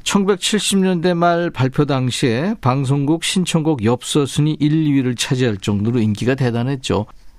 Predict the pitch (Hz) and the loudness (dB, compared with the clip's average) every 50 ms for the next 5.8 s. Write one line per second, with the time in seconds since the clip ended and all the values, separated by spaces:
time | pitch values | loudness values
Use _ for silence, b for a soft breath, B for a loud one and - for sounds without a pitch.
0 | b b b b 156 165 180 196 202 202 190 190 185 185 175 156 - - - 226 | b b b b 2 2 4 4 4 2 2 2 2 2 0 0 -2 -2 -2 -2
1 | 226 220 - - - 151 156 151 156 151 135 113 - - 143 135 135 135 123 - | -2 -2 -2 0 0 2 2 4 2 2 2 0 0 0 0 0 0 -2 -2 0
2 | 131 120 110 113 113 104 - - 98 104 151 180 165 - - 143 139 131 135 127 | -2 0 0 0 -2 -2 0 0 0 0 0 -2 -2 0 -2 0 0 0 0 0
3 | 123 110 - - 104 - - - 104 - 107 104 101 90 85 85 87 80 92 123 | -2 -2 -2 -2 -4 -2 -2 -6 -2 0 0 0 0 0 0 -2 -2 0 0 0
4 | 165 185 - - - - 208 185 160 156 139 131 131 131 110 - 127 113 120 120 | 0 0 -2 -4 0 2 2 2 2 0 0 0 -2 -4 -4 -2 -2 0 0 2
5 | 117 110 107 90 90 87 - - 101 92 95 101 127 135 117 | 2 2 0 0 -2 -4 -2 0 0 0 2 2 0 0 0